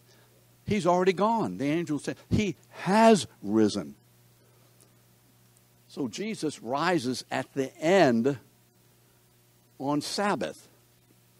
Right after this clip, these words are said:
to live into the reality and the good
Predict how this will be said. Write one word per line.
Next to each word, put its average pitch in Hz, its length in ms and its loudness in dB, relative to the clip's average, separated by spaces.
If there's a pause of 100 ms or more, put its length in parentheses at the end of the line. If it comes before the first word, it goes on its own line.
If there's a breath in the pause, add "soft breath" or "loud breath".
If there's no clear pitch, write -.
(720 soft breath)
to 131 420 6
live 156 520 12
into 151 320 2
the 120 180 4
reality 120 960 6
and 123 220 0
the 117 120 4
good 110 500 8